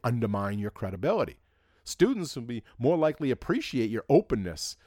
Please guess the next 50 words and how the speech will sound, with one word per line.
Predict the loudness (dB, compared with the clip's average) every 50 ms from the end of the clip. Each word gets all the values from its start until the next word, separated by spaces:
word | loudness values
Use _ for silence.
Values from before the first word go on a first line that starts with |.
| _ -20 _ _ -12
You | -10
know, | -8 -8
tell | -8 -6 -4 -2 -2
your | 0 0 -2
students | -2 -4 -4 -6 -6 -6 -6 -6 -6
that | -6 -4
you | 0 0
will | 0 0
find | 0 -2 -2 0 0 0 2
out | 2 2 2 2
the | -2 -4 -2 -2
answer | -2 -4 -6 -6
and | -6 -4
then | -2 -2 -2
get | 0 0 -2 -2 -2
back | -4 -4 -4 -4 -8 -12 _ -2
to | -2 -2
them. | -2 -2 -6 -6 -8 -10
Or, | -10 -10 -12 -16 -16 -14
you | -10 -10
know, | -8 -10 -10 -12 -8
you | -4 0 2
don't | 2 2 2 0 0
need | 2 2 0 0 -4 -4
to | -4 -2
be | -2 -2 -2
all-knowing | 2 2 4 4 4 4 2 2 2 0 0 -2
to | -4 -6
maintain | -6 -6 -4 -4 -6 -6 -6 -6 -4 -4 -4 -4
your | -6 -6
credibility. | -6 -6 -6 -6 -6 -8 -6 -6 -6 -6 -8 -10 -18 _ _ -8
Model | -4 0 0 2 2 2 4 2 2 2 2
intellectual | 0 -2 -2 -2 -4 -4 -4 -4 -6 -6 -6 -6 -6 -6
curiosity | -6 -10 -10 -6 -4 -2 0 0 0 0 -2 -2 -4 -6 -10 -10 -10 -10 -10
and | -10 -12 -14 -14 -18 _ _ -6
honesty. | -2 0 0 0 0 -2 -6 -8 -10 -12 -12 -14 -16 _ _ _ _ _ _ _ -12
You | -12
know, | -10 -6
be | -4 -4 -4
confident | -4 -4 -4 -2 -2 -2 -2 -4 -6 -6 -6 -8 -8
in | -8 -6 -4
not | -4 -4 -4 -4 -4
knowing | -4 -4 -2 -2 -2 -2 -4 -6
and | -10 -12
coming | -12 -10 -8 -6 -6 -6
back | -6 -6 -6 -6 -6 -8
with | -8 -8
an | -8
answer | -8 -10 -10 -12 -12
later. | -12 -12 -10 -10 -10 -10 -10 -14